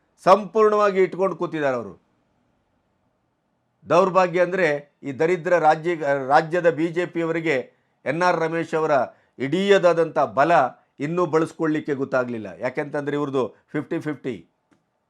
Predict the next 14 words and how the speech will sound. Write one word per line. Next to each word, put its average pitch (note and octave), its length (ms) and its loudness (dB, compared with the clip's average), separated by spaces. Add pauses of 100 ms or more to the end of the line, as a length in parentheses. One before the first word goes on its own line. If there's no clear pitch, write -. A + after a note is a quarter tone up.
(720)
"ನಾ C3+ 160 0
ನಿನಗಿದ್ರೆ D3+ 560 -4
ನೀ D#3 140 -8
ನನಗೆ". A#2 440 -10 (2500)
ಬಿ C#3 140 -2
ಜೆ D3+ 160 -2
ಪಿ D#3 160 -4
ಅವರ C#3+ 140 0
ಕಿಸೆ-, C3+ 340 -6
ಕೈ, C#3+ 220 -4
ಕೈ, C#3 240 -6
ಕೈ C#3+ 420 -4 (320)
ಕಾಂಗ್ರೆಸ್ನವ್ರ D#3+ 540 -2
ಕಿಸೆಯಲ್ಲಿರುತ್ತೆ, D3 920 -6